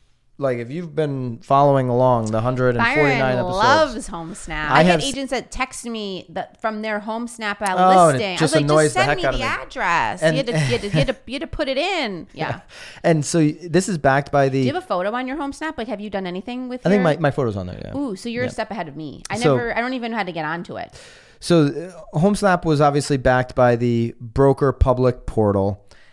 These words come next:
Speaker 1: and which was, you know, a collection of brokerages and M L Ss to basically try to compete with Zillow. I said that was a fail from the start.
Speaker 2: Yeah.
Speaker 1: Zillow's got more marketing chops than
Speaker 2: Right.
Speaker 1: these brokers, or they would have stopped them to begin with.
Speaker 2: Right.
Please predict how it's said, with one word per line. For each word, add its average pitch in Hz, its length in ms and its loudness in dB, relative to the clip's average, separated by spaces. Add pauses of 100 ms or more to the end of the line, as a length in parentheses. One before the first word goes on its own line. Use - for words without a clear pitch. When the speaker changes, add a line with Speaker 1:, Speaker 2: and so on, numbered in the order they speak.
(180)
Speaker 1:
and 120 400 0
which 127 160 -2
was, 117 300 -2
you 135 160 -2
know, 110 100 2
a - 40 -2
collection 139 360 2
of 127 100 0
brokerages 123 840 2
and 113 100 -2
M 117 120 0
L 117 120 2
Ss 110 480 2
to 120 440 -2
basically 127 640 -2
try 113 200 0
to 113 80 -2
compete 110 340 -6
with 98 120 -8
Zillow. 107 380 -2
I 127 100 -4
said 139 220 -6
that 139 100 0
was 135 100 -8
a 135 60 -10
fail 131 300 -2
from 139 180 -6
the 135 60 -4
start. 110 420 0
Speaker 2:
Yeah. 156 200 -14
Speaker 1:
Zillow's 123 360 0
got 107 140 0
more 123 200 -2
marketing 139 460 2
chops 123 520 -2
than 127 100 -6
Speaker 2:
Right. 123 60 -4
Speaker 1:
these 113 60 -6
brokers, 120 480 -2
or 139 140 -6
they 113 80 -4
would 110 160 -6
have 127 80 -6
stopped 131 300 -2
them 143 100 -4
to 131 80 -8
begin 135 340 0
with. 120 220 2
Speaker 2:
Right. - 180 -8